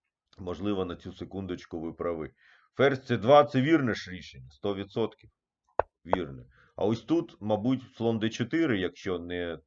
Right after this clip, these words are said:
тура, чомусь я хотів турою, а там нічого немає, окрім вічного шаху. Тура Ж два, тура Ж два, ферзь Д один, тура Ж один, ферзь Ф три, не можу додати. Що, слон Д чотири? Я чомусь побоювався вічного шаху, чесно кажучи, друзі. Там слон Д чотири, я побоювався якогось ферзь Ф сім.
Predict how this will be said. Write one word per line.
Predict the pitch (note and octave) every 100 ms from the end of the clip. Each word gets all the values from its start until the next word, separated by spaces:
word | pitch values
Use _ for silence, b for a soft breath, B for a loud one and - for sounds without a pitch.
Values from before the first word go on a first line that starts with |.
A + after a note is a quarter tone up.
| _
тура, | F#2 F#2 F2
чомусь | D#2+ - F#2+ F#2 F2+
я | F2
хотів | - F#2+ - F#2
турою, | - F#2+ F#2+ B2 C#3+ C3 D#2+ - _ _ _ _ _ _
а | -
там | D#2+ F#2+
нічого | G2+ F#2+ G2 G2
немає, | G2+ A2 F#2 D#2
окрім | D#2+ E2+
вічного | E2 - F2
шаху. | - D#2 -
Тура | F2 F2+
Ж | E2+ D#2+
два, | D#2+
тура | E2 G2+ B2
Ж | A2+
два, | F#2
ферзь | E2+ F#2 F2
Д | D#2 F2
один, | F2 A2
тура | F#2 E2+
Ж | D#2 F2
один, | F2 G2+
ферзь | - F2 F2
Ф | D#2+
три, | G2+ G#2 b b b
не | F2
можу | F#2 F#2+ F#2
додати. | E2 F#2 F#2+ F2 -
Що, | - F2+
слон | - G2+ G2
Д | G#2
чотири? | - E3+ D#3
Я |
чомусь | G#2+ C3 D3+
побоювався | D#3 C#3+ B2+ D3+ C#3+ C3+ C3+
вічного | B2 B2 B2+ C3
шаху, | C3+ E3+ D3 F2+
чесно | D#2 D#2+ - E2
кажучи, | E2+ D2+ D2 -
друзі. | D#2 F#2 C3+ B2+ - b b b b
Там | - E2
слон | - F#2+ F#2+
Д | F2+
чотири, | - - D3+
я | A2+
побоювався | - F2+ A2 A2 G#2
якогось | F#2+ G2 G2+
ферзь | G2+ G#2+ G#2 G#2+
Ф | F#2+
сім. | - B2+ C3 E2+